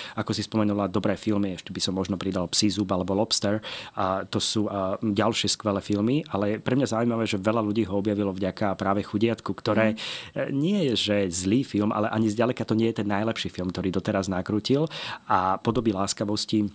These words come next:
Speaker 1: sú také pokračovanie Chudiatka v niečom, ale zároveň je to dosť odlišný film.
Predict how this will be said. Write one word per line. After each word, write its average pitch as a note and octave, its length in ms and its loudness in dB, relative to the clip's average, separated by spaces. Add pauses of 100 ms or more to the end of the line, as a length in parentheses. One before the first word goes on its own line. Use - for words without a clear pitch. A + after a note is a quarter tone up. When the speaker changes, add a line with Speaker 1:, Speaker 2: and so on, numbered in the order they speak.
Speaker 1:
sú - 240 -2
také - 160 0
pokračovanie F#2+ 960 -2
Chudiatka G2+ 480 0
v F#2+ 160 -2
niečom, G#2+ 480 0
ale F#2+ 160 -2
zároveň G2+ 400 0
je - 80 -6
to F2+ 160 -2
dosť F2+ 160 -2
odlišný F#2+ 320 -2
film. F#2+ 240 0